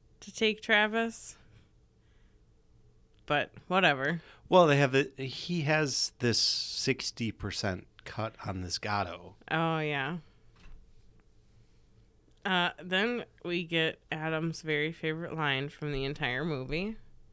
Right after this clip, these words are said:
Speaker 1: Back in the bar
Speaker 2: Yep.
Speaker 1: when The Rock meets Rosario.
Speaker 2: How, how does this play out in this podcast?
Speaker 1: <laughs> Well, she is,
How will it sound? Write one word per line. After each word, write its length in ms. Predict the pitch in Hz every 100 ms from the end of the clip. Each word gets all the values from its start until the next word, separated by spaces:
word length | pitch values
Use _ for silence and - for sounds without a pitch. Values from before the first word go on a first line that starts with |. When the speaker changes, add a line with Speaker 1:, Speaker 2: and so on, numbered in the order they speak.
| - - - -
Speaker 1:
Back 260 | 143 -
in 100 | 180
the 80 | 185
bar 440 | 165 135 131 156 185
Speaker 2:
Yep. 180 | - 160
Speaker 1:
when 420 | 165 165 160 156 143
The 120 | 143
Rock 400 | 143 135 - -
meets 300 | 151 143 -
Rosario. 800 | 175 151 127 131 131 139 202 214 - - - - - - - _ - - _ - _ - - - - - - -
Speaker 2:
How, 260 | 107 131 147 -
how 460 | - - 120 117
does 240 | 113 113 92
this 120 | 95
play 240 | - 101
out 220 | 92 98 - -
in 140 | 131 110
this 160 | 101
podcast? 600 | - 107 95 117 139 180 - 294 -
Speaker 1:
<laughs> 1040 | 427 415 370 330 240 233 220 - 220 - 226 - - 311 - - - - -
Well, 400 | 269 262 247 214 - - - - - - - - - -
she 440 | - - 233 240 240
is, 360 | 208 214 185